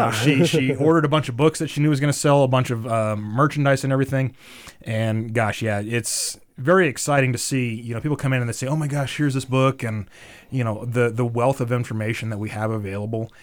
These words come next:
Speaker 1: Mm-hmm.
Speaker 2: Um, you know, we have new books. We've got some used books that are marked down for quick sale.
Speaker 1: Wow.
Speaker 2: Um, you know, one, we'll talk about this, I guess. Uh,
Speaker 1: Mm-hmm.
Speaker 2: Lady Black Robes,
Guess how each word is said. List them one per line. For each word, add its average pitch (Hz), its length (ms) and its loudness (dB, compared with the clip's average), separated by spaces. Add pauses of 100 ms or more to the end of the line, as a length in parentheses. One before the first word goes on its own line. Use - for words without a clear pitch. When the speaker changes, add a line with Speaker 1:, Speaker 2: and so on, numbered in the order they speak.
(100)
Speaker 1:
Mm-hmm. 127 240 2
Speaker 2:
Um, 90 280 -6 (100)
you 113 160 -6
know, 95 80 -8
we 110 140 -6
have 104 460 -4 (220)
new 131 300 2
books. 120 400 -2
We've 110 160 -6
got 110 200 -4
some 101 160 -6
used 123 320 2
books 123 280 0
that 120 160 -2
are 117 120 0
marked 123 300 0
down 120 300 -2
for 113 260 -4
quick 117 240 -8
sale. 120 380 -2 (160)
Speaker 1:
Wow. 165 320 0
Speaker 2:
Um, 98 400 -6
you 110 120 -6
know, 104 100 -4
one, 127 680 0
we'll 135 180 -8
talk - 280 -4
about 110 240 -4
this, 135 200 -2
I 131 100 0
guess. 143 380 -4
Uh, 117 280 0
Speaker 1:
Mm-hmm. 117 100 -4
Speaker 2:
Lady 131 240 2
Black 123 320 -2
Robes, 107 560 -4